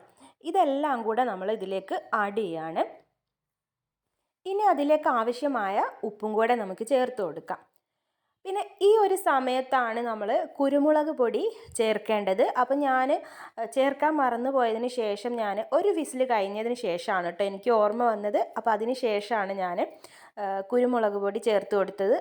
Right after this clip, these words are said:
അപ്പം നിങ്ങൾ മറന്നു പോകാനൊന്നും നിൽക്കണ്ട, ഈ ഒരു സമയത്ത് തന്നെ കുരുമുളക് പൊടി ചേർത്ത് കൊടുക്കുക. അതിനുശേഷം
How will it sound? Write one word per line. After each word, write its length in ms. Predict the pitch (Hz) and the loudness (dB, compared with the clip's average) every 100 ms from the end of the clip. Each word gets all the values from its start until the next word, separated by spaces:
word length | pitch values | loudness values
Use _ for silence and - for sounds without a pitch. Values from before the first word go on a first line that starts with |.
| 247 | 0
അപ്പം 160 | 240 247 | -2 -2
നിങ്ങൾ 180 | 233 240 285 | 2 2 2
മറന്നു 280 | 247 220 247 240 | 0 0 -2 -2
പോകാനൊന്നും 500 | 226 214 226 233 220 | 0 -2 -2 -6 -8
നിൽക്കണ്ട, 320 | 208 208 196 302 320 | -8 -6 -2 -2 0
ഈ 40 | 214 | -2
ഒരു 80 | 226 220 | -4 -6
സമയത്ത് 340 | 202 202 208 226 | -6 -8 -4 -2
തന്നെ 200 | 208 262 233 | 0 2 0
കുരുമുളക് 420 | 202 202 190 226 226 | -2 -4 -4 -2 -2
പൊടി 160 | 185 202 | -4 -2
ചേർത്ത് 300 | 190 175 - 196 | -2 -4 -4 -4
കൊടുക്കുക. 360 | 175 - 302 - - _ _ _ _ _ _ _ _ _ _ _ _ _ _ - | -6 -4 -4 -4 -18 _ _ _ _ _ _ _ _ _ _ _ _ _ _ -20
അതിനുശേഷം 640 | 311 359 403 381 269 262 | -6 -4 -2 2 2 2